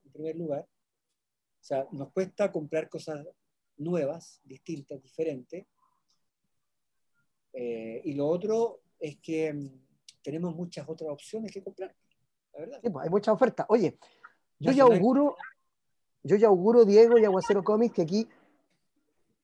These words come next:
Speaker 2: nos vamos a acabar el tiempo y me quedan muchos temas con Javier, así que voy a pasar a Diego porque,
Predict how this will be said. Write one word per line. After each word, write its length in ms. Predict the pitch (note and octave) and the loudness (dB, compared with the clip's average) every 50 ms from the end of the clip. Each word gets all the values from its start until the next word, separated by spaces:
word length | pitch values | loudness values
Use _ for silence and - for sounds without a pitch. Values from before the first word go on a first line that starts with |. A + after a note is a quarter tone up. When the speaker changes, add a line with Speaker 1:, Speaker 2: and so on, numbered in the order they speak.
| _ - | _ 0
Speaker 2:
nos 160 | F3+ F#3 D#3+ | 2 4 6
vamos 200 | F#3+ A3+ B3 B3 | 6 8 8 6
a 20 | |
acabar 280 | G3+ G#3 F#3 F3+ G#3+ B3+ | 6 6 6 8 8 8
el 160 | C#4 C4+ - | 6 4 4
tiempo 440 | - C#4+ C#4+ C#4 - - D4 D4 B3 | 2 2 2 2 2 2 2 2 2
y 100 | - G3 | 2 2
me 160 | G3 G3+ F#3+ | 4 4 4
quedan 260 | - A#3 A#3+ B3+ A#3+ A3 | 8 8 8 8 8 4
muchos 380 | F#3+ F#3+ B3+ B3+ D#4 C4 - | 4 4 4 4 2 2 2
temas 260 | - B3 D4 D#4 C#4+ | 4 4 4 4 2
con 140 | - C#4+ C#4 | 0 -2 -2
Javier, 300 | A3+ - C#4 C4+ C4+ A#3 | -2 0 0 4 4 4
así 160 | F#3+ - A3+ | 4 2 0
que 100 | F#3 G#3 | 0 2
voy 180 | G#3 A3 A3 A3 | 4 6 6 6
a 80 | A3+ A3 | 6 4
pasar 240 | G#3+ E3+ - A3 | 2 0 0 2
a 60 | G#3 F#3+ | 2 2
Diego 220 | F#3 A#3 A#3+ B3 | 2 2 2 2
porque, 280 | A3 G#3+ - G3 G3 | 2 2 0 0 -2